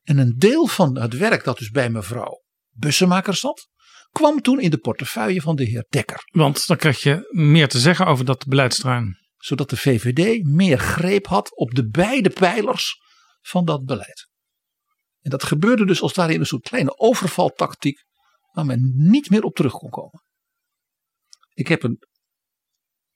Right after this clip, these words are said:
Speaker 1: enigszins vergelijkbaar voorbeeld uit tweeduizend zeven.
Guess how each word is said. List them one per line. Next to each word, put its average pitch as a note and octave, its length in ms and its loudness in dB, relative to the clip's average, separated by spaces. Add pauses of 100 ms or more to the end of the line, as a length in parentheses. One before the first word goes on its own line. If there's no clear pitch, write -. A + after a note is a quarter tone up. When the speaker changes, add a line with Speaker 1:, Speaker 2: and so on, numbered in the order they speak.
(420)
Speaker 1:
enigszins B3 400 2
vergelijkbaar B2+ 520 -2
voorbeeld B2 440 -8
uit - 260 -10
tweeduizend C3 460 -6
zeven. F#3+ 540 -2